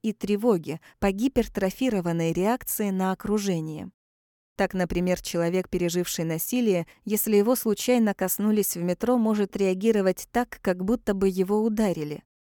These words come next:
Это как в кино, когда военного тронули за плечо, а он реагирует ударом. Высокая тревожность, гипертрофированная реакция, избегание мест, людей, событий, запахов, воспоминаний, музыки, связанной с тем самым событием,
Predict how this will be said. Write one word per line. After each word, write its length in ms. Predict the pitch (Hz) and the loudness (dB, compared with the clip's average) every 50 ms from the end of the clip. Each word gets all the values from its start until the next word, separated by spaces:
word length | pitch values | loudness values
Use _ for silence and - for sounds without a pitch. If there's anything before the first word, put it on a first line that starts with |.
| _ _ _ _ _ | _ _ _ _ _
Это 220 | 226 247 - 262 | 0 0 2 2
как 220 | - - 262 247 - | 2 2 2 0 -2
в 100 | - - | -6 -4
кино, 320 | - 277 262 247 220 165 | 0 2 2 4 2 0
когда 320 | - - - 170 170 175 165 | 0 -2 -2 0 0 2 2
военного 500 | 175 175 185 202 196 190 180 170 175 170 | 2 2 2 2 2 2 2 0 0 0
тронули 380 | - 190 190 185 180 175 170 | 0 0 0 0 0 0 0
за 160 | 165 170 170 | 0 -2 -4
плечо, 420 | 165 - 180 185 - - 285 285 - - - - _ _ | -4 -6 -8 -8 -4 -2 -2 -2 -2 -4 -10 -20 _ _
а 100 | - 202 | 2 4
он 160 | 226 254 262 240 | 6 6 6 6
реагирует 640 | 220 208 196 196 196 226 226 208 208 202 - - | 6 6 4 4 4 4 6 6 6 4 4 2
ударом. 480 | 226 214 - 165 160 151 147 147 170 - _ _ _ _ _ _ _ _ _ _ _ _ - | 2 2 2 0 0 -4 -8 -10 -10 -14 _ _ _ _ _ _ _ _ _ _ _ _ -4
Высокая 480 | 190 208 - - 269 269 - 240 220 | -2 0 2 0 0 2 2 0 0
тревожность, 760 | 208 - - 202 208 254 294 294 233 208 160 - - - - - - | 0 0 0 0 2 0 0 0 0 -2 -2 -4 -6 -10 -14 -14 -12
гипертрофированная 1200 | 185 190 233 240 - 254 233 - - 214 220 233 - - 240 208 180 165 170 165 170 170 170 170 175 | -6 -4 -4 0 0 0 -2 -2 -2 -4 -4 -2 -2 -2 -2 -2 -2 -2 -2 -2 -2 -2 -2 -2 0
реакция, 640 | 185 202 233 269 - - - - 170 165 160 165 - - _ - | 0 0 -2 -2 -4 -4 -4 -4 -2 -4 -4 -6 -10 -16 _ -10
избегание 720 | - 196 185 196 208 214 233 262 277 254 226 214 208 202 | -8 -4 0 2 2 4 4 4 4 4 4 4 2 2
мест, 420 | 190 185 196 208 208 202 - - - - | 2 2 2 0 0 -2 -4 -8 -10 -8
людей, 580 | 190 185 208 226 202 180 180 196 202 196 190 - | -2 0 0 0 0 0 0 0 0 0 -2 -4
событий, 800 | - - 208 208 202 185 190 196 202 - - - 175 170 - _ | -2 0 0 0 0 0 0 0 0 -2 -4 -4 -4 -4 -4 _
запахов, 680 | - 175 175 180 190 208 - - 180 - - 175 - - _ _ _ _ - | -8 -2 0 2 2 2 2 0 -4 -4 -6 -8 -8 -10 _ _ _ _ -6
воспоминаний, 1040 | 180 202 202 - - 226 220 220 233 226 202 185 185 196 196 190 185 180 170 165 175 | -2 -2 -2 0 0 2 4 4 4 4 4 2 0 0 0 -2 -2 -4 -4 -6 -4
музыки, 560 | - 185 190 196 214 226 202 202 190 - - 185 | 0 0 2 4 4 2 2 0 -2 -2 -4 -4
связанной 540 | - - 196 202 202 196 190 185 185 180 | -2 0 0 0 0 0 0 -2 -2 -2
с 80 | 175 - | -4 -4
тем 200 | - - 185 180 | -4 -4 -4 -4
самым 340 | - - 190 185 185 180 185 | -2 -2 0 0 0 0 -2
событием, 720 | - - 202 196 196 190 190 185 - - 170 165 165 165 | -2 -2 -2 0 2 2 0 0 0 -2 -4 -4 -4 -6